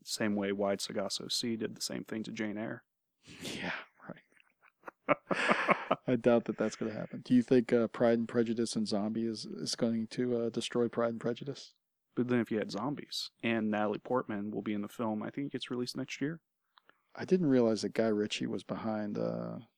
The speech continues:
Speaker 2: Agent F-, no, Man from U N C L E. So
Speaker 1: Yeah.
Speaker 2: now I kinda wanna see it.
Speaker 1: <sighs> No.
Speaker 2: Yeah, it's got Alicia Vikander in it.
Speaker 1: Did you watch the Comic-Con trailer?
Speaker 2: No.
Speaker 1: It's
Speaker 2: I don't watch trailers.
Speaker 1: six and a
Speaker 2: I don't
Speaker 1: half minutes long. There are parts of it where they show you every vehicle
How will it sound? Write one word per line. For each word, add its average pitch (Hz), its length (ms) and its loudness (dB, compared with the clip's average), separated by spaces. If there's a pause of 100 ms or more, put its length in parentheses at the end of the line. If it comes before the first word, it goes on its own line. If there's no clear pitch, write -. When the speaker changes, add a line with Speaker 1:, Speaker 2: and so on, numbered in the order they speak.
(340)
Speaker 2:
Agent 113 340 -2
F-, - 120 -20 (120)
no, 117 280 2
Man 117 260 0
from 101 160 -6
U 101 60 -2
N 123 80 -2
C - 100 -12
L 156 80 -20 (460)
E. 101 60 -4
So 98 80 0
Speaker 1:
Yeah. 110 60 2
Speaker 2:
now 127 160 6
I 113 100 2
kinda 120 220 0
wanna 101 200 -4
see - 180 2
it. 135 160 -2 (460)
Speaker 1:
<sighs> 101 240 -6 (340)
No. 95 300 -12 (640)
Speaker 2:
Yeah, 107 180 0
it's 107 120 -4
got - 220 2
Alicia 110 320 -2
Vikander 135 640 0
in 156 80 -4
it. 202 160 -4 (200)
Speaker 1:
Did 104 140 -4
you 110 120 2
watch 110 240 2
the - 80 -16
Comic-Con 117 540 -2
trailer? 120 420 -2 (120)
Speaker 2:
No. - 200 -2 (320)
Speaker 1:
It's - 120 -2
Speaker 2:
I 131 60 4
don't 190 140 2
watch 190 180 2
trailers. 113 380 2
Speaker 1:
six - 260 0
and 113 80 0
a 110 40 0
Speaker 2:
I - 20 0
don't 113 100 2
Speaker 1:
half 113 180 -2
minutes 107 300 -2
long. 107 300 -4
There 117 160 6
are 113 40 6
parts - 360 2
of 107 80 -8
it 110 100 0
where 110 140 0
they 104 120 0
show 113 220 0
you 104 320 0 (180)
every 120 220 -2
vehicle 101 440 -4